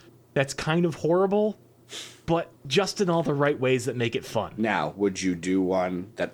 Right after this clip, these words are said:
Speaker 2: only played horror movies?
Speaker 1: Absolutely.
Speaker 2: Or, like, just, like,
Speaker 1: If
Speaker 2: one
Speaker 1: mo-,
Speaker 2: night a
Speaker 1: I
Speaker 2: week?
Speaker 1: mean, if, if money were no object, of course I would play nothing but horror movies.
Speaker 2: Well, 'cause now I'm
Speaker 1: But if this
Speaker 2: thinking
Speaker 1: were a
Speaker 2: about
Speaker 1: business that needed to stay open, I think
Speaker 2: Sure.
Speaker 1: I'd diversify.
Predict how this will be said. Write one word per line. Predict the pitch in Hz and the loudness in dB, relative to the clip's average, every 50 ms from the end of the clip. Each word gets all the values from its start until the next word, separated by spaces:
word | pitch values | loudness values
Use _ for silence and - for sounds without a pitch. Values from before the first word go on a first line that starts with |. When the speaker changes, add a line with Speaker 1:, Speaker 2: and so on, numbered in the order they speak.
| - | -2
Speaker 2:
only | 82 90 90 87 95 95 | -2 0 0 0 -2 -2
played | 82 - 107 101 92 80 | -4 -4 -4 -4 -2 -2
horror | - 90 82 95 | -2 -4 -4 -4
movies? | 101 107 120 127 139 165 170 - - - _ _ _ - _ _ - _ _ _ - | -4 -4 -6 -6 -6 -8 -10 -14 -20 -20 _ _ _ -20 _ _ -20 _ _ _ 0
Speaker 1:
Absolutely. | 165 143 135 - - - - - 120 104 95 92 92 90 - - 98 98 101 - _ _ | 2 2 2 2 0 -4 -4 -2 -2 -2 -2 -2 -4 -4 -6 -6 -8 -8 -8 -12 _ _
Speaker 2:
Or, | - 151 151 147 143 | 6 6 8 8 6
like, | 135 123 120 113 - - | 4 2 -2 -4 -8 -14
just, | 98 92 - | -14 -6 0
like, | 226 214 | 0 2
Speaker 1:
If | 185 | 2
Speaker 2:
one | 190 208 208 | 2 2 2
Speaker 1:
mo-, | - | 2
Speaker 2:
night | 196 190 175 | 0 0 0
a | 170 | 0
Speaker 1:
I | |
Speaker 2:
week? | 147 143 | 2 2
Speaker 1:
mean, | 139 131 120 107 - - - - _ _ _ _ _ _ _ _ - _ _ _ _ | 2 0 -2 -4 -10 -14 -20 -20 _ _ _ _ _ _ _ _ -20 _ _ _ _
if, | - 233 196 175 196 - - - - | 0 0 0 0 -6 -12 -18 -8 0
if | - 220 175 - | 0 0 2 2
money | 180 202 233 262 247 226 220 208 | 2 2 4 4 4 2 2 4
were | 175 185 185 180 | 4 4 4 4
no | 165 151 165 160 151 139 143 - - | 2 2 4 4 4 4 2 0 0
object, | 127 127 131 139 143 123 113 117 92 87 - - - | 0 2 2 2 0 0 -2 -4 -4 -4 -10 -6 -6
of | 147 113 | -6 -6
course | - - - 156 151 139 - - | -4 0 2 2 2 2 -2 -4
I | 107 101 | -4 -2
would | 98 104 - | -2 -4 -4
play | - 113 110 101 | -4 -4 -4 -2
nothing | 104 107 104 - 107 104 104 | -4 -6 -6 -6 -8 -6 -6
but | 101 95 | -6 -8
horror | - - 107 104 98 92 | -8 -8 -6 -6 -6 -6
movies. | 92 85 - 139 147 151 | -6 -4 -2 0 4 6
Speaker 2:
Well, | 165 151 | 6 6
'cause | - - 147 123 | 4 0 -4 -4
now | 147 147 170 | -2 0 2
I'm | 190 | 2
Speaker 1:
But | 175 175 | 4 2
if | 165 143 | 2 2
this | 196 220 - | 2 0 2
Speaker 2:
thinking | 190 214 208 | 4 4 6
Speaker 1:
were | 196 | 6
a | 180 | 4
Speaker 2:
about | 156 131 | 4 4
Speaker 1:
business | 151 180 180 151 143 156 160 143 135 - - - - - _ _ _ _ | 2 2 2 2 0 0 0 0 0 0 -2 -4 -6 -10 _ _ _ _
that | 151 147 143 | -2 0 0
needed | 147 156 151 147 135 | 0 2 0 0 0
to | 139 127 | 0 -2
stay | - - - 135 127 127 | 0 2 2 2 4 4
open, | 143 156 147 - - 113 110 107 | 4 4 2 2 0 -2 -2 -2
I | 110 107 107 | -2 -2 -2
think | - - 131 123 | 0 0 -2 0
Speaker 2:
Sure. | - 113 110 95 | 0 0 0 0
Speaker 1:
I'd | - | -2
diversify. | 104 98 98 110 107 101 - - - - - - - 120 | -4 -4 -2 -4 -4 -4 -6 -10 -14 -16 -16 -10 -8 -8